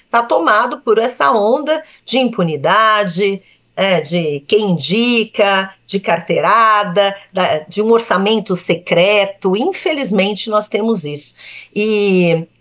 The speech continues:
as coisas não são transparentes e o cidadão de bem fala, "Nossa, pra que que eu trabalho? Pra que que eu tô aqui?" Dá um certo desânimo.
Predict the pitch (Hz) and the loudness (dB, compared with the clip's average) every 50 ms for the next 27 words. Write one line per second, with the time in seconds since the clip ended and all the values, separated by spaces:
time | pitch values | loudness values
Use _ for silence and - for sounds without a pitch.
0 | _ _ _ - - 185 175 - - 254 247 220 220 196 180 208 240 320 359 - | _ _ _ -4 -2 -2 -2 -2 0 0 2 2 2 2 2 2 2 2 0 0
1 | 330 294 294 - 254 254 254 - - 226 214 196 175 180 202 196 - 381 262 240 | -2 -2 0 0 0 0 0 0 0 2 2 2 2 0 -2 -4 -4 -6 -6 -6
2 | 269 285 - - 240 269 269 262 208 233 247 254 226 226 226 226 226 247 247 - | -8 -8 -8 -6 -2 0 0 0 0 0 -2 0 0 0 0 0 0 0 0 0
3 | 233 226 240 240 240 247 233 220 - - 180 175 - - 190 180 - 220 226 233 | -2 0 0 2 2 2 2 0 -2 -4 -6 -6 -4 -6 -4 -4 -4 -2 -2 -2
4 | 226 233 214 196 170 175 185 196 202 202 226 220 208 - 220 - 226 226 - - | 0 0 0 0 2 2 2 0 0 -2 -4 -4 -4 -4 -2 -2 -2 -2 0 -2
5 | 233 - 185 175 202 214 196 - 214 202 - 226 202 196 190 185 175 165 165 165 | -2 -2 0 0 0 0 0 0 -2 -2 -2 -4 -6 -4 0 0 0 0 0 -2
6 | 185 | -4